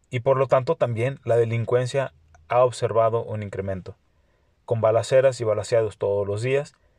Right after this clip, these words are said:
y en lo que va del dos mil veintiuno en particular, ha habido tres eventos violentos que han llamado la atención nacional. Una matanza en Tlaquepaque,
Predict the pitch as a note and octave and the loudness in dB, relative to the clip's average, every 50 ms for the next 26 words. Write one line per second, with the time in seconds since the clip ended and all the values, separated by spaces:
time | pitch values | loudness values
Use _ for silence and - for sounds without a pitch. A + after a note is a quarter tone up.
0 | _ _ _ _ _ _ _ - B2 D3 F3 E3 - D#3+ F3 A3 B3 B3+ F#3+ F3 | _ _ _ _ _ _ _ -2 0 0 2 2 4 4 6 6 4 2 0 -2
1 | D#3 D#3 E3+ F3+ F#3+ F3+ C3+ - C3 B2+ C3 B2+ A#2+ - A2+ F#2+ - - - G#2 | -2 -2 -2 -2 -2 -4 -4 -4 -4 -4 -2 -2 -2 -4 -4 -6 -6 -6 -8 -10
2 | - - G#2 G#2 G#2+ C3 - _ _ _ _ _ _ _ _ _ _ - C3+ D#3 | -6 -2 0 0 0 -2 -4 _ _ _ _ _ _ _ _ _ _ -2 -2 0
3 | D#3+ D#3 D3 C#3+ D3+ E3+ E3+ - D#3 - - D#3+ C3 C3+ B2+ A#2+ D#3 C#3 B2 B2 | 0 0 0 0 0 0 0 2 0 0 0 2 0 0 0 0 -2 0 0 0
4 | A#2 B2 B2 A#2+ - D3+ C#3+ - - A2 A2+ A#2+ A#2 A2+ A2+ A#2+ B2 A#2+ A2+ G2+ | 0 0 -2 -2 -4 -8 -8 -6 -6 -2 -2 -2 -2 0 2 2 2 2 2 0
5 | - G2+ G#2 F#2+ - - B2+ C3+ D3 D#3 - - - A#2+ A#2 A2 G2+ G#2 G2 G2 | -2 -6 -8 -6 -4 -2 -2 -2 -2 -4 -10 -10 -6 -4 -4 -4 -4 -8 -8 -8
6 | F#2 F2+ F#2 _ _ _ _ _ _ _ _ _ _ _ _ _ _ _ _ _ | -8 -10 -10 _ _ _ _ _ _ _ _ _ _ _ _ _ _ _ _ _
7 | - B2+ C3 C#3 C#3+ C3+ B2 - - C3+ C3 B2 B2+ B2 A2+ - G#2+ G2+ - - | -2 0 0 2 2 2 2 4 4 2 2 0 -4 -4 -4 -4 -4 -4 -4 -2
8 | - A2 A2 G#2+ - C#3+ D#3 | -2 -2 -2 -2 -6 -14 -14